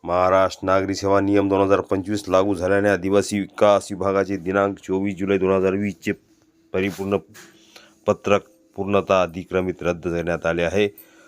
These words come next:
म्हणजे दोन हजार वीसच्या परिपत्रकानुसार अर्जित रजा रोखीकरण देण्याची आदे-, पद्धत यापुढे लागू राहणार नाही.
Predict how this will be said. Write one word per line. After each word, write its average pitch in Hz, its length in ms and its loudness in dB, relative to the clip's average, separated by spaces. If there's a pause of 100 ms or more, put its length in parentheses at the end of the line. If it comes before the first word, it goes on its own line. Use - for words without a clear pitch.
(160)
म्हणजे 95 260 2
दोन 90 220 2
हजार 92 260 4
वीसच्या 90 420 0
परिपत्रकानुसार 87 920 -2
अर्जित 90 380 -2
रजा 87 220 2
रोखीकरण 87 560 -4
देण्याची 82 340 -4
आदे-, 80 380 -2 (200)
पद्धत 90 260 0 (840)
यापुढे 98 600 2
लागू 85 280 0
राहणार 85 300 -2
नाही. 85 380 -4